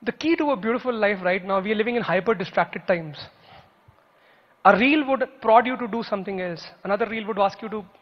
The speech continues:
buy something else. And we end up doing twenty things. If you really want to become a happy guy, सिलेबस कम कर दो यार। अगर ट्वेंटी परसेंट सिलेबस करके भी आप टॉप कर रहे हो, at the end of us, all of us want to be happy ना।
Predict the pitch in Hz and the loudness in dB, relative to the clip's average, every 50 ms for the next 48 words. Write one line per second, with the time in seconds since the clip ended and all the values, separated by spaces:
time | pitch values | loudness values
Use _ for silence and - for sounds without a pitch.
0 | _ 208 156 180 180 202 196 - - 190 175 196 185 180 180 170 156 151 - - | _ -4 0 2 2 2 0 -2 -8 -10 -8 -8 -8 -8 -8 -8 -10 -12 -18 -20
1 | _ _ - - - - - - 208 202 233 214 214 240 240 247 190 226 233 240 | _ _ -20 -20 -20 -14 -10 -8 -4 0 0 0 2 2 0 -2 -2 -2 -4 -4
2 | 233 - 220 196 202 190 214 208 - 196 175 160 160 - - - _ _ _ _ | -4 -4 -4 -4 -4 -4 -8 -10 -10 -12 -12 -12 -16 -20 -20 -20 _ _ _ _
3 | _ _ _ _ _ _ _ _ _ _ _ _ _ _ _ _ _ _ _ _ | _ _ _ _ _ _ _ _ _ _ _ _ _ _ _ _ _ _ _ _
4 | _ 240 226 262 269 302 349 381 359 339 330 330 320 311 294 277 262 285 247 180 | _ 2 4 6 8 10 12 12 12 12 12 12 12 10 4 2 2 2 2 0
5 | 208 220 220 269 262 220 226 233 240 - 247 220 220 214 240 - - 226 214 214 | 0 -2 -2 -4 -2 -2 0 -2 0 -2 -4 -4 -4 -4 -4 -4 -4 -6 -6 -4
6 | 214 208 202 208 208 202 208 220 190 - - _ _ _ _ _ _ _ _ _ | -6 -8 -8 -8 -6 -6 -6 -8 -8 -10 -16 _ _ _ _ _ _ _ _ _
7 | _ _ _ _ _ - _ 208 214 233 - - 226 233 226 277 247 262 - - | _ _ _ _ _ -6 _ 0 0 0 2 2 2 2 0 0 -2 -2 -2 -2
8 | 254 240 233 226 226 247 247 - - 220 202 247 247 254 247 233 - - 220 226 | -2 -4 -2 -2 0 0 0 0 -4 -4 -4 -4 -4 -4 -4 -4 -4 -2 -4 -4
9 | 220 - - 208 208 220 220 190 185 - - - 196 196 240 233 247 233 247 226 | -4 -4 -4 -4 -4 -2 -2 -2 -4 -2 -2 -2 -2 -2 -2 -4 -4 -4 -4 -2
10 | - 233 240 240 226 226 220 220 226 214 214 185 185 185 - 208 190 214 202 | -2 -2 -2 -2 -4 -4 -6 -6 -6 -6 -4 -4 -4 -4 -6 -8 -10 -8 -10